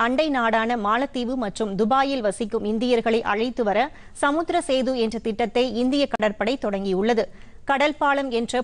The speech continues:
பொருள்படும் இத்திட்டத்தின் முதல் கட்டமாக, இந்திய கடற்படைக்கு சொந்தமான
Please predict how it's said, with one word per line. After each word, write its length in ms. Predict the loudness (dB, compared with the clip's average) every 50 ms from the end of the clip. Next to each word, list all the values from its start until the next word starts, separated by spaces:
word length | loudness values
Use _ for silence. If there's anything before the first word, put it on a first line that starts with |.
| 0
பொருள்படும் 500 | 0 2 2 2 2 0 0 0 0 -2 -2 -4
இத்திட்டத்தின் 560 | -4 -2 -4 -2 0 0 0 0 -2 -2 -2 -2
முதல் 260 | 0 0 0 0 0 -2
கட்டமாக, 460 | -2 0 0 0 0 0 -2 0 2 0 0 0 -2 -6 -14 -20 -8 -2 0 0
இந்திய 220 | 2 2 2 0 2 2 2
கடற்படைக்கு 520 | 0 0 0 0 -2 -2 -2 -2 -4 -6 -4
சொந்தமான 480 | -2 -2 0 0 0 0 0 0 2